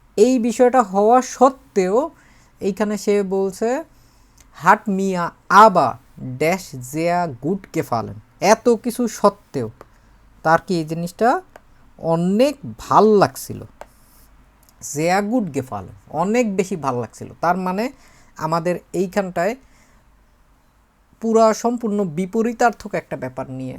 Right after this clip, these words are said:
আসতে হবে এইখানটায়, বিপরীতার্থক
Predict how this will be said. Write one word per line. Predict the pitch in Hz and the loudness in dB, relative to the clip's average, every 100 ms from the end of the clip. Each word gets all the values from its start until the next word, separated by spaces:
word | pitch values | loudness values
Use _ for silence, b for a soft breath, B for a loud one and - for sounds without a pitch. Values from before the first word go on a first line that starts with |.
| - | -16
আসতে | 123 - 117 | -20 -16 -16
হবে | 117 127 | -14 -14
এইখানটায়, | 120 135 127 123 _ _ _ _ _ _ _ _ _ _ _ _ _ _ _ _ _ _ _ _ _ _ _ - | -14 -16 -18 -20 _ _ _ _ _ _ _ _ _ _ _ _ _ _ _ _ _ _ _ _ _ _ _ -10
বিপরীতার্থক | 170 180 208 208 190 170 - | -10 -2 -2 -2 -6 -10 -12